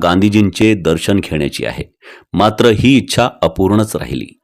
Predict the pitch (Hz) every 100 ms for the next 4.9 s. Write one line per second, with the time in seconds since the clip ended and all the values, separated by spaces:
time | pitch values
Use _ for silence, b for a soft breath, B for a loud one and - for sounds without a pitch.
0 | _ _ 139 151 208 196 165 170 170 151
1 | 139 143 143 113 107 139 135 113 107 113
2 | 110 87 80 98 95 73 62 57 _ _
3 | _ B B B 127 123 151 - 110 120
4 | 135 123 - 104 104 160 104 90 -